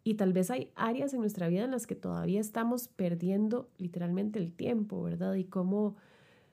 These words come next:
cómo es importante saber que son justamente este, este establecimiento de prioridades y de metas lo que nos puede ayudar a encaminarnos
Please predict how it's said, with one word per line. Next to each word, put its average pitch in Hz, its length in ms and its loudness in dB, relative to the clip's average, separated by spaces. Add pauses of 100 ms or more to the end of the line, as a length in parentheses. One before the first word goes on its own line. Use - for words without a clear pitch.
(340)
cómo 196 320 4
es 214 140 4
importante 196 680 2
saber 196 540 2 (460)
que 190 400 2
son 208 360 4
justamente 240 920 -2 (100)
este, 208 580 0
este 196 300 -2
establecimiento 185 760 0
de 208 100 4
prioridades 196 1080 2
y 208 120 0
de 190 140 2
metas 196 500 -4 (500)
lo 202 120 2
que 202 100 4
nos 180 180 4
puede 185 240 4
ayudar 196 380 2
a 180 40 0
encaminarnos 190 1300 0